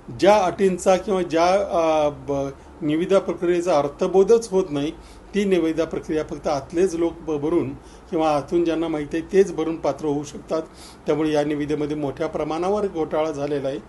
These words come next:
म्हणून आज मी मुख्यमंत्र्यांना पत्र पाठवून या निविदेची चौकशी करून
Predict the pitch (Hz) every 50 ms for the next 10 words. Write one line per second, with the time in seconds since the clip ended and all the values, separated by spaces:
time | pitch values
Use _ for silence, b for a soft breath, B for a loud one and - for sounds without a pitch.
0 | B B B B B - - 151 143 151 156 156 151 147 143 143 151 156 151 143
1 | 139 - - 165 147 151 147 151 143 143 143 143 - 170 - - 170 180 180 175
2 | 143 135 147 147 151 B B B B B B - 175 160 151 151 151 151 143 151
3 | 151 151 143 151 147 143 170 151 - 156 147 131 127 - 175 175 - 208 180 165
4 | 156 139 143 156